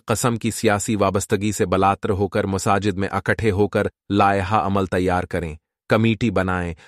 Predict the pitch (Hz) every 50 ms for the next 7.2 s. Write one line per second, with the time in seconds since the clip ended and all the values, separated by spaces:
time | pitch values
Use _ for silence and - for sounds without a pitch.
0 | _ _ - 117 113 104 104 104 95 107 101 95 90 80 - - - _ - 117
1 | 104 95 - - 98 95 92 90 90 87 85 82 - - - - - 117 104 98
2 | - 113 101 104 104 95 - 107 92 92 101 101 98 92 90 87 - - _ _
3 | 92 92 110 120 120 107 98 110 104 107 104 98 - 104 95 92 98 95 98 98
4 | 98 - 110 98 90 92 90 101 98 92 90 87 - _ _ _ - 104 101 98
5 | - 104 98 104 98 90 - 120 92 92 90 85 98 95 95 95 87 92 87 85
6 | - - _ - 98 104 107 107 101 - 113 107 101 - - 101 101 98 - -
7 | 110 95 - -